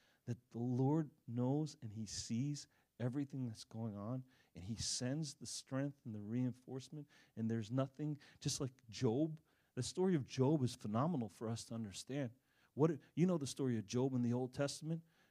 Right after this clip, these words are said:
Job was a righteous man before everybody, and the enemy, the devil, comes to God and says, "Hey, I want Job." God said, "Listen, do everything, but don't take his life. You can't take his life. You can't touch his life." That's the God that we serve.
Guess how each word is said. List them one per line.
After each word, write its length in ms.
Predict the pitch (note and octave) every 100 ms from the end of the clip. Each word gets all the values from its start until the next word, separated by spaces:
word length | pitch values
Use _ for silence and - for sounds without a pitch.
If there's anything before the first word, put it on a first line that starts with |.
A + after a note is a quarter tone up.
| _
Job 340 | A2 D3 D#3 C3
was 180 | B2+
a 60 | A#2 A#2 B2+
righteous 440 | C3 D#3 D#3 C3+
man 220 | C#3 D3
before 340 | D#3 C3+ - C#3
everybody, 460 | D3 D3 D3+ E3+ - _ _ B2
and 100 | B2
the 140 | A#2+
enemy, 400 | D3 D3+ D#3+ F3+ C#3
the 80 | A2+
devil, 340 | B2+ C3+ E3
comes 360 | - D#3+ D#3+ -
to 120 | A#2+ - -
God 260 | B2 D3
and 100 | D#3
says, 160 | B2+ B2+
"Hey, 240 | D#3 D3 - - _ _
I 80 | A#2
want 300 | B2+ C#3+ A#2+
Job." 400 | A2 C#3+ C#3 G2+ - _ _ -
God 180 | B2 A#2
said, 200 | C3+ A2+
"Listen, 340 | C3+ - G2+ - _ _ _ _ _ _ - -
do 140 | A#2+
everything, 360 | B2+ D3+ D3+ C#3
but 100 | A#2
don't 180 | C3+ B2+
take 180 | C3+ B2
his 160 | A2+
life. 220 | B2 A#2+ - - _ _ _ _ _ _ _ _ _ _
You 80 | A#2+
can't 300 | - D#3 D3
take 140 | B2
his 140 | B2 -
life. 140 | G2+ A#2+
You 100 | B2+
can't 260 | - B2+
touch 220 | - -
his 140 | B2 A2+ -
life." 240 | - - _ _ _ _ _ _ _ _
That's 200 | - -
the 100 | -
God 380 | C3 D#3+ D3+ D#3
that 80 | C3+
we 100 | C3
serve. 240 | - D#3+